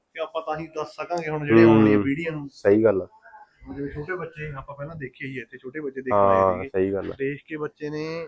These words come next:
Speaker 1: ਆਪਦੇ ਡੈਡੀ ਨੂੰ ਸਵਾਲ ਕਰਿਆ
Speaker 2: ਹੂੰ।
Speaker 1: ਵੀ, ਵੀ ਜੇ ਪਾਪਾ ਕੀ, ਕਿਹਨਾਂ ਦਾ ਘਰ ਆ ਹਨਾ?
Speaker 2: ਹਾਂ।
Speaker 1: ਫਿਰ ਉਹਦੇ ਜਿਹੜੇ ਫਾਦਰ ਸਾਹਿਬ ਸੀ, ਉਹਨਾਂ ਨੇ ਸਾਰਾ ਦੱਸਿਆ
Speaker 2: ਸਹੀ ਗੱਲ ਆ।
Speaker 1: ਉਹਦੇ ਬਾਰੇ। ਉਹੀ ਵੀ ਬੰਦਾ ਫਿਰ ਵੱਧ ਕਨ-,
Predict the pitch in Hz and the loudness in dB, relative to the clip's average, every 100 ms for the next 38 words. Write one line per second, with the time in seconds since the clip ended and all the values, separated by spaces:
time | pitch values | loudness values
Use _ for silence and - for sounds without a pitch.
0 | - 139 139 147 151 143 135 135 147 139 | -10 -12 -10 -10 -10 -6 -6 -6 -10 -8
1 | 131 117 110 107 110 - - 101 101 98 | -6 -6 -8 -10 -10 -12 -6 0 0 0
2 | 110 117 113 _ _ _ 120 120 120 131 | -4 -14 -16 _ _ _ -12 -10 -10 -4
3 | 180 160 143 143 _ - - 151 165 165 | -4 -4 -6 -12 _ -20 -14 -4 -2 0
4 | 156 131 110 127 139 95 82 80 80 156 | -2 -2 -4 -6 0 2 2 0 -2 -4
5 | 147 131 123 139 135 131 127 123 139 143 | -6 -8 -8 -6 -4 -4 -4 -4 -6 -8
6 | 139 123 127 143 127 117 139 113 - 95 | -16 -14 -14 -12 -8 -6 -6 -12 -18 -18
7 | - 87 95 95 87 85 117 117 104 _ | -6 -2 -2 -2 -6 -12 -20 -20 -20 _
8 | - _ - - 147 170 170 165 170 175 | -20 _ -20 -20 -8 -6 -6 -6 -6 -6
9 | 151 156 196 - 156 | -8 -10 -12 -14 -16